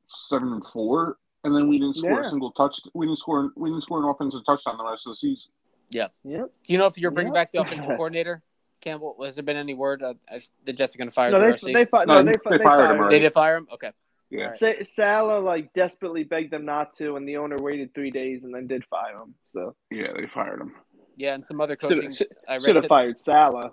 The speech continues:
Speaker 2: but whatever.
Speaker 1: Uh, I am not happy with the fact that they're bringing Hackett in for an interview for that position.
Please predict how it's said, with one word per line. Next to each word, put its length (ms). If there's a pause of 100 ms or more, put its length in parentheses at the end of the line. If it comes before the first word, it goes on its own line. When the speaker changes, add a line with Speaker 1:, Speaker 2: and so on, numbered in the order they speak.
Speaker 2:
but 200
whatever. 360 (680)
Speaker 1:
Uh, 260 (640)
I 80
am 140
not 180
happy 380
with 160 (760)
the 240
fact 360
that 100
they're 100
bringing 300
Hackett 420
in 180
for 160
an 120
interview 380
for 120
that 180
position. 520